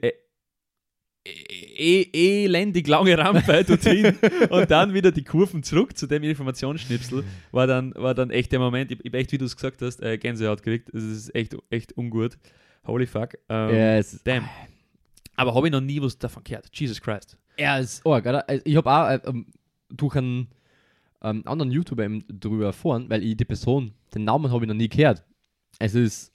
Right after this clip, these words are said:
Speaker 2: äh,
Speaker 1: Ja. Ich, ich muss auch sagen, ich, ich, heute beim, beim Spazierengehen mit meiner Freundin, ähm, hat sie mich gefragt, was, es, was wir heute für ein Thema heute haben, und ich hab ihr das halt gesagt.
Speaker 2: Mhm.
Speaker 1: Ähm, und dann hab ich halt auch zwei, äh, Skandale halt erzählt, die halt sehr bekannt sind.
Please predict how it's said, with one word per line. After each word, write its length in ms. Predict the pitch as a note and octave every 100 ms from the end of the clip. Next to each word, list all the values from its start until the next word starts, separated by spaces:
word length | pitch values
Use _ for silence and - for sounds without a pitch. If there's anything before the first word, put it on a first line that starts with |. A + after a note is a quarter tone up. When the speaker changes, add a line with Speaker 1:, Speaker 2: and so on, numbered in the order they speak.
| -
Speaker 2:
äh, 40 |
Speaker 1:
Ja. 340 | G#2 G2 G2+ F#2+ - - - _
Ich, 120 | - _
ich 200 | - F3
muss 180 | F3 G3+
auch 60 |
sagen, 220 | E3+ F#3+ F#3
ich, 160 | - D#3 - _
ich, 160 | A2+ - - -
heute 180 | C3+ D3+
beim, 200 | E3 D3
beim 140 | C3 B2+
Spazierengehen 400 | - - D#3 E3
mit 100 | C#3
meiner 160 | B2 A#2
Freundin, 360 | B2 C#3+ C#3+ - _ _ _
ähm, 480 | B2 B2 B2 B2 B2 B2+
hat 120 | C3
sie 80 | C3
mich 120 | B2+
gefragt, 160 | C3+ B2+
was, 100 | A#2
es, 120 | - - -
was 200 | - B2+
wir 60 | B2
heute 100 | -
für 60 |
ein 60 | A#2+
Thema 220 | C#3 D#3+
heute 140 | A2+
haben, 120 | A2 A2
und 80 |
ich 40 | A#2
hab 60 | A#2
ihr 40 |
das 140 | A2+
halt 120 | A2 -
gesagt. 400 | C3 D3 - -
Speaker 2:
Mhm. 300 | A#2 D3+ F3+
Speaker 1:
Ähm, 400 | - A#2 A#2 A#2+ -
und 260 | B2+ B2 A#2+
dann 120 | A#2+
hab 120 | B2
ich 60 | C3
halt 180 | C3 B2+
auch 180 | - A#2
zwei, 420 | C3 - A#2+ B2+ B2+ _ _ _ _ _ _ _ _ _ - _
äh, 440 | A2+ A#2 A2+ A2+ A2
Skandale 640 | - - A#2 A2+ A#2+ C#3 B2+
halt 140 | A#2+
erzählt, 540 | A#2+ - C3 C3+ C#3+ -
die 280 | C3 C3 B2+
halt 280 | A#2 A#2 -
sehr 340 | - B2 B2
bekannt 540 | - - - - D3+ D#3
sind. 340 | - G#2+ D3+